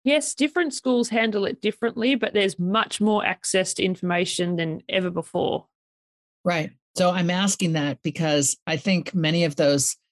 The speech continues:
Speaker 2: software programs were developed right here where I live in Silicon Valley by some software genius who never spoke with a psychologist or an educator about, are these technological advancements actually going to support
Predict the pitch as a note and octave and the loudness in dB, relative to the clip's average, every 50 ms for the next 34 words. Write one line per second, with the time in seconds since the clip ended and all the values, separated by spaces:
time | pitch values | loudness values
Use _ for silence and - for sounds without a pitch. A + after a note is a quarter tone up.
0 | _ _ _ _ - - F#3 E3+ D#3 - - E3+ D3 C#3+ C#3+ - - - E3 D3 | _ _ _ _ -6 -2 -2 -2 -2 0 0 2 4 4 2 2 0 0 0 2
1 | C3+ C#3+ C#3+ C#3+ C3+ D3+ D3+ C#3 C#3+ C3+ C#3+ C#3+ C#3+ C#3 C3 C3+ D3+ D#3 D#3 C#3 | 2 2 2 2 2 2 0 0 2 2 4 4 4 2 2 0 -2 -2 -2 0
2 | B2 E3 D#3+ D3 D3 C#3+ C#3+ D#3 F3+ F3+ E3 D3 C#3 C#3+ C3 - - D3+ D3+ C#3+ | 2 2 2 2 2 2 2 2 2 4 4 2 2 2 0 0 2 0 0 0
3 | - D3+ C#3+ D3+ D3+ D#3+ E3 D#3+ D#3 C#3 C#3+ C#3+ D3+ C#3+ C3 - F3 D#3+ D3 - | 0 0 0 0 0 0 0 2 2 2 2 0 0 -2 -2 0 -2 -2 -2 -2
4 | - E3 D#3 E3 - - E3+ D3+ C#3+ C#3+ D3+ C#3+ C#3+ C#3 C#3 C3+ - - _ _ | -2 -2 -2 -2 0 0 0 0 0 0 0 0 2 0 0 -2 -6 -10 _ _
5 | _ _ - F#3 F3+ E3+ E3+ E3 E3 F3 E3+ F#3 F#3 F3+ - - E3+ D#3+ D3+ - | _ _ 2 4 4 4 4 2 0 0 2 2 2 2 0 2 0 0 2 2
6 | E3+ C#3+ E3 - - - C#3 C3 - - D3+ D3+ D3+ D3+ D3 C#3 D3 C#3 C3 C3 | 0 0 0 0 0 0 -2 -4 -4 -2 0 2 2 2 2 2 2 0 0 0
7 | - - - - - E3+ D3+ C#3+ C#3 C#3 C3 - - _ - D#3 D#3 D3+ D#3+ D3+ | -2 -4 -4 -4 -2 0 2 2 2 2 0 -4 -6 _ 0 0 2 2 2 0
8 | D3+ D3+ - - D3+ C3+ C#3+ D3 C#3+ - - D3+ - D#3+ D3 C#3+ C#3+ C#3+ C3+ - | 0 -2 -2 -2 -2 -2 -2 -2 -4 -4 -6 -4 -2 -2 0 2 0 0 0 -2
9 | _ _ _ _ _ _ _ _ - D#3 D#3+ D#3 D3+ E3 E3 D#3+ D#3 D#3 - - | _ _ _ _ _ _ _ _ -2 0 0 2 2 2 2 2 2 0 -2 -4
10 | E3 - - F3 D#3+ D#3 - D3 C#3+ D#3 - D#3+ D#3 - - D3 C#3+ D3 D3 D#3 | -4 -2 0 2 2 2 2 0 0 -2 0 0 0 0 0 -2 0 2 2 2
11 | E3 F#3 - - D3 C3 C3 C3+ C3+ C3+ - - - - _ _ _ _ _ _ | 2 0 -2 -2 -2 -2 0 -2 -2 -4 -8 -12 -14 -14 _ _ _ _ _ _
12 | _ _ F3+ D#3+ D3+ - - E3+ D#3+ D3+ F3 D#3+ D3+ D3 C#3+ - C#3+ C3 - - | _ _ -2 -2 0 0 0 0 0 0 2 2 2 2 2 0 0 -2 -2 -2
13 | C#3 - _ - D#3+ C#3+ C#3 C#3 C3+ | -4 -4 _ 2 4 6 6 4 4